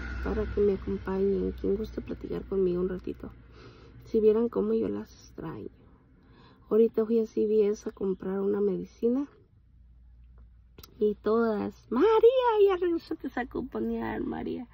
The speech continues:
No, nomás vine la otra semana a agarrar otra medicina y pues hice una compra, ya estando ahí. Pero hoy no tuve ganas de hacer nada, amigas.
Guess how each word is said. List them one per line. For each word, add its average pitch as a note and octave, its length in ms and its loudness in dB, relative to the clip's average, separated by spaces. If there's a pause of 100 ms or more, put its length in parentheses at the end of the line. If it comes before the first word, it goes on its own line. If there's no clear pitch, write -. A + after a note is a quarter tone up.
(460)
No, G4 720 4 (600)
nomás A#3 280 2
vine C4 300 2
la - 120 0
otra A#3 220 -4
semana E3+ 400 0
a E3+ 40 -2
agarrar F#3 280 -2
otra G#3+ 240 -4
medicina G#3+ 840 -2
y G3 80 -2
pues F#3+ 240 -8 (120)
hice A#3+ 300 -6
una A#3+ 220 -2
compra, - 500 -10
ya A#3+ 180 -4
estando - 440 -8
ahí. C4 300 -10 (520)
Pero A3+ 220 -2
hoy A3+ 100 -2
no A3+ 140 -4
tuve G#3+ 320 -6
ganas F#3 320 -2
de - 100 -10
hacer - 240 -12
nada, - 600 -14
amigas. - 480 -8